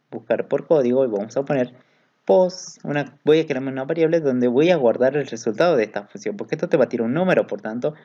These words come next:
aquí me creo una cajita que diga pos, y vamos a llamar al, la función buscar por código, le vamos a mandar desde aquí, desde este cargar dos, donde estoy parado actualmente, desde aquí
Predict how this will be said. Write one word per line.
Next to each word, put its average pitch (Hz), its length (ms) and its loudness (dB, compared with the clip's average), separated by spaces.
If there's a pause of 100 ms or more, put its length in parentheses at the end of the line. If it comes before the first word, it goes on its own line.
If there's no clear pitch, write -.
(300)
aquí 135 240 -2
me 175 100 0
creo 156 200 -2
una 160 400 -6
cajita 156 440 -6
que 147 140 -4
diga - 200 -2
pos, - 420 -16
y 165 120 -2
vamos 156 280 -2
a 165 60 -2
llamar 160 400 -2
al, 139 340 -4 (580)
la 175 120 -2
función 151 460 0
buscar 117 360 -4
por 131 180 -2
código, 156 360 2
le 147 100 0
vamos 139 300 -4
a 160 60 -4
mandar 147 420 -2
desde 110 360 0
aquí, 139 340 -4
desde 107 480 0
este 156 240 -2
cargar 110 440 0
dos, 131 400 0 (760)
donde 104 220 -4
estoy 139 260 0
parado 127 600 0
actualmente, 117 880 -4
desde 104 300 -2
aquí 110 460 -4